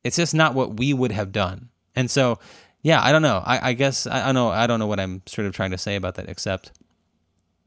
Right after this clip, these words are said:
it's an interesting distinction that I draw oftentimes, which is although I share people's criticism,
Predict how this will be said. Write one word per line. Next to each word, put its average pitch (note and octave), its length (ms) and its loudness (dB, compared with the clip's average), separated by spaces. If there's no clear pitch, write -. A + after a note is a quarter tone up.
it's A#2 160 -4
an A2 80 -2
interesting A#2 420 -4
distinction A2 520 -4
that F#2+ 100 -2
I F#2 100 0
draw G2 500 0
oftentimes, G2 720 -2
which F#2+ 140 -10
is G#2 140 -6
although C3 260 2
I D#3 80 2
share C3 240 0
people's G#2 320 -6
criticism, F#2+ 800 -4